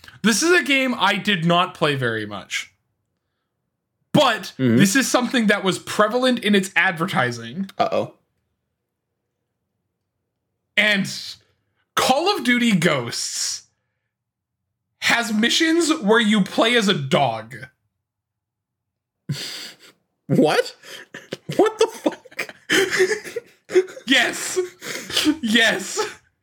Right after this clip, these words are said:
Speaker 2: <laughs>
Speaker 1: That's all.
Speaker 2: The dog?
Speaker 1: That's it. That's all I've got for you. <laughs> That's actually it. Like, th-, there's, there's nothing else to say.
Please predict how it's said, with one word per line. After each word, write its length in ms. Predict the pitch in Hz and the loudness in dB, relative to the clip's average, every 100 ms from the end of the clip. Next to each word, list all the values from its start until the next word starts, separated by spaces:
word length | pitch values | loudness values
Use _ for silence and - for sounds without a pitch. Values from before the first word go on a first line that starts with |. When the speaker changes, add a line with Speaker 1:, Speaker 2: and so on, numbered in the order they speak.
| _ | _
Speaker 2:
<laughs> 360 | _ _ _ - | _ _ _ 0
Speaker 1:
That's 400 | 160 392 311 427 | 0 2 4 6
all. 160 | 403 | 6
Speaker 2:
The 240 | 440 453 233 | 4 0 0
dog? 180 | 294 269 | 0 4
Speaker 1:
That's 280 | 311 415 | 6 6
it. 100 | - - - - - - | 4 0 -10 -14 -14 -2
That's 240 | 240 330 | 2 4
all 140 | - 277 | 4 4
I've 160 | 285 | 2
got 220 | 240 254 254 | 2 2 4
for 100 | 226 | 4
you. 340 | 233 247 185 - - _ - _ _ _ _ _ _ _ _ _ _ _ _ - _ _ _ _ _ | 4 4 2 -2 -12 _ -20 _ _ _ _ _ _ _ _ _ _ _ _ -20 _ _ _ _ _
<laughs> 260 | 415 - - _ _ _ _ - 480 - 403 - 571 - 605 - - - - - - - _ - - 170 - - - - - - - - - - - - 202 - - - - - - - - - | 0 0 -6 _ _ _ _ 0 0 4 2 4 0 2 0 -2 -2 -6 -8 -14 -20 -20 _ -6 -4 -4 -4 -4 -6 -4 -6 -2 -6 -2 -4 -4 -6 -4 -8 -6 -12 -8 -10 -6 -8 -6 -10 -8
That's 360 | - 349 320 196 | 0 4 6 6
actually 340 | 262 - 247 | 4 4 4
it. 240 | 240 190 - | 2 0 0
Like, 200 | 214 220 - - - | 0 0 -6 -16 -2
th-, 120 | 214 | 2
there's, 220 | 196 233 196 | 4 4 2
there's 240 | 226 233 | 2 2
nothing 260 | 240 240 240 | 0 2 2
else 200 | 220 - | 0 0
to 80 | 202 | -2
say. 520 | 196 208 190 170 | 2 2 2 -2